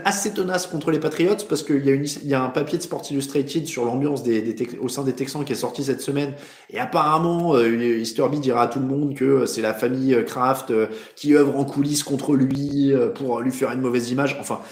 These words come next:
c'est, euh, un délire. C'est un délire. Euh, donc, visiblement, Bill O'Brien n'était même pas la face, euh,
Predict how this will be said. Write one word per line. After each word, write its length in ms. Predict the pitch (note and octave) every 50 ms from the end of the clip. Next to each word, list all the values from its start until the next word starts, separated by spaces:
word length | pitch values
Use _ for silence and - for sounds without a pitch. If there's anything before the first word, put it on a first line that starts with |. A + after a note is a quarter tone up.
| - - - _
c'est, 500 | - - - - D3 D3 D#3 E3+ E3+ - -
euh, 400 | A#2 A#2 A#2 A#2 A2+ A2+ A2+ -
un 100 | A2+ A#2
délire. 360 | A#2+ C#3+ C#3+ C3 A2 F2 E2 - - - - _ _ _ _ _ _ _ _ _ _ _ _ _ - - - -
C'est 160 | - - C#3
un 80 | C3 C3
délire. 340 | C3 A#2+ B2 C3 C#3 C3+ - - - - - - -
Euh, 280 | G#2+ G#2+ G#2 G#2+ G#2+
donc, 280 | A#2 C3 C3 C3 C3 - - - - _
visiblement, 840 | C#3+ C3 B2 D3 F#3 F#3 F3+ G3 F3+ F3 F#3 F3+ F3 F3+ G3 G#3+ F3+
Bill 280 | C3+ B2 C3 D#3 D#3
O'Brien 320 | D#3+ D3 D3 D3 E3+ G3 G#3
n'était 520 | F3+ C#3 C3 A#2+ - - D#3+ E3 D3+ - A#2+
même 260 | A#2+ C#3+ E3+ E3+ E3
pas 120 | - E3+ E3+
la 220 | D#3 - - - - - - - -
face, 380 | - D3+ D3 - - - - -
euh, 920 | B2+ A#2+ A#2+ A#2 A2+ A2+ A2 G#2+ A2 A2 G#2+ G#2 G#2 G#2 G#2 G#2 G2+ -